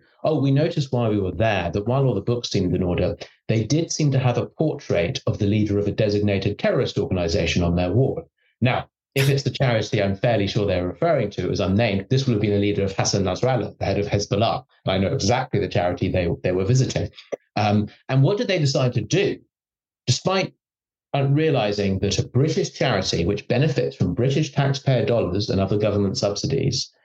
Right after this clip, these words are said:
and uses the British charitable system to advance its, its goal,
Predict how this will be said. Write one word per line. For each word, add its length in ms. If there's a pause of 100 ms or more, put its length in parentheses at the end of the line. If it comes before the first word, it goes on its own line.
(240)
and 160
uses 840
the 80
British 300
charitable 400
system 520
to 300
advance 460
its, 200
its 160
goal, 380